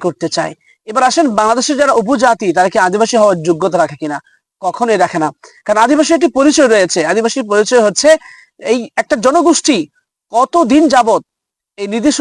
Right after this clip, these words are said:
জায়গায় বসবাস করছে, তার সুনির্দিষ্ট ইতিহাস কোনোদিন জানা যায় না। এটি হলো এক নম্বর শর্ত। এবং দুই নম্বর শর্ত হলো তাদের নিজেদের সামাজিক, নিজেদের সংস্কৃতি আলাদা থাকতে হবে।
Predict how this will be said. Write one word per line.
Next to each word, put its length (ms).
জায়গায় 320
বসবাস 260
করছে, 280
তার 120
সুনির্দিষ্ট 420
ইতিহাস 300
কোনোদিন 260
জানা 240
যায় 200
না। 60
এটি 140
হলো 140
এক 160
নম্বর 240
শর্ত। 200
এবং 180
দুই 160
নম্বর 240
শর্ত 160
হলো 140
তাদের 260
নিজেদের 300
সামাজিক, 340
নিজেদের 300
সংস্কৃতি 560
আলাদা 380
থাকতে 300
হবে। 160